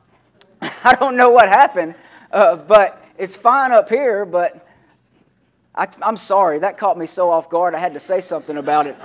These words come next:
<laughs> I, I don't know if I wanna watch, uh, The Tiger and the Dragon or something, but, uh, but anyway, we've got these four horsemen. And this is an image taken from other places, Zechariah, Zechariah chapter six, or chapter eight,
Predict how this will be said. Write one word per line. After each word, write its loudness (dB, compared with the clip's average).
<laughs> -18
I, 2
I 4
don't 0
know 2
if -2
I 4
wanna -2
watch, -2
uh, 0
The -10
Tiger -4
and -8
the -8
Dragon -8
or -14
something, -20
but, 2
uh, 6
but 4
anyway, 2
we've -2
got 6
these -6
four 4
horsemen. -4
And 2
this 0
is -8
an 0
image -8
taken 0
from -2
other -2
places, -2
Zechariah, -2
Zechariah -4
chapter -8
six, -8
or -8
chapter -6
eight, -4